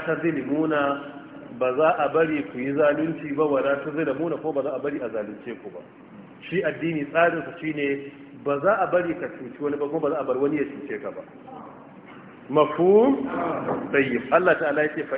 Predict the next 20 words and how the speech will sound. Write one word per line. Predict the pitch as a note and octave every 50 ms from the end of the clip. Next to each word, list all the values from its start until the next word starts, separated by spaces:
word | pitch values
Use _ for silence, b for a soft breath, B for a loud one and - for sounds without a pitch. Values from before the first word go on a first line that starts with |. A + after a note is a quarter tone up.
| D3 D#3
in | D#3 D#3 D#3
lam | D#3 D3+ D#3 - -
taf'alu." | D#3+ - - - B2+ A2+ G#2 G2+ F#2+ - - - - - - - - - - - - - - - -
Idan | - D3 D3 D3 F#3+ G#3+ A#3 G#3+
ba | G3+ F#3+ D#3+
ku | - E3 D#3 D3+
aikata | E3 E3+ D#3+ - D#3+ C#3 - B2+
wannan | A#2+ B2+ C#3+ D#3 E3 E3 E3 D#3+ D3+ C#3+ C#3 -
abin | B2 A#2 A#2+ C#3 C#3+ C#3+
da | C3+ B2+ B2+ C3
Allah | C#3 C3+ C3+ B2 A#2 -
Ta'ala | - - A#2 A#2+ B2 B2 B2 A#2+ A#2+
ya | B2 C3 A#2+ A#2+
faɗa | A#2 G2+ G2+ G2+ G2 G2 F#2+
ba, | G2 G2 G2 - -
na | C3+ D#3+ E3
me? | E3 D3+ B2+ G#2+ - - - - - - - - - - - - - - -
Na | B2 C#3 D#3+
nisantar | F3 E3+ D3+ C#3 - D3+ D#3 E3 C#3+ - D3+ C3+ B2
riba. | A#2 A2 A2+ A2+ B2+ B2 B2